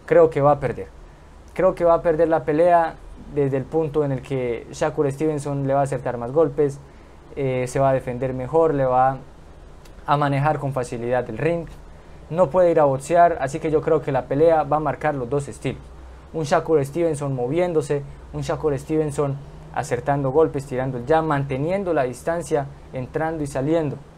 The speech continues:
Mientras que Oscar Valdés tratará de plantarse y perseguir a Shakur Stevenson, tirar golpes de poder, tiene que ahogarlo, tiene que llevar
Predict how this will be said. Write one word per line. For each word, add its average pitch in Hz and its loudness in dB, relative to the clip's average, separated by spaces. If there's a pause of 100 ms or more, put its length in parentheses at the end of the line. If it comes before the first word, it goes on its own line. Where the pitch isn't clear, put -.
(340)
Mientras 131 -6
que 143 -2
Oscar 165 0
Valdés 160 0
tratará 147 0 (240)
de 131 -6
plantarse 147 0
y 139 -6
perseguir 139 -2
a 139 0
Shakur 139 -4
Stevenson, 151 -2
tirar 143 -2
golpes 143 0
de 123 -4
poder, 139 -2
tiene 165 -2
que 156 -4
ahogarlo, 139 2 (400)
tiene 165 0
que 151 -2
llevar 160 6